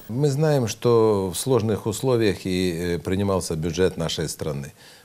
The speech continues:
Он принимался, э, вы знаете, в каких условиях. Ночь работали депутаты. И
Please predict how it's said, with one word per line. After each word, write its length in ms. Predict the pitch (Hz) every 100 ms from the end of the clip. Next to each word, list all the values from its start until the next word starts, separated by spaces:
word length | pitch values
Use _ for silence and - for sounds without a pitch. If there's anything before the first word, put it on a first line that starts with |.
| -
Он 120 | 107
принимался, 680 | 110 110 110 107 101 - 95
э, 480 | 92 87 80 82 76 78 69 - - - -
вы 100 | 90
знаете, 360 | 85 101 92 78
в 60 | 69
каких 320 | 78 - -
условиях. 480 | 78 123 107 92 80 90
Ночь 300 | 98 85 80
работали 560 | 80 87 82 82 78
депутаты. 640 | 78 80 101 123 120 120 107 - - - -
И 440 | 147 147 139 135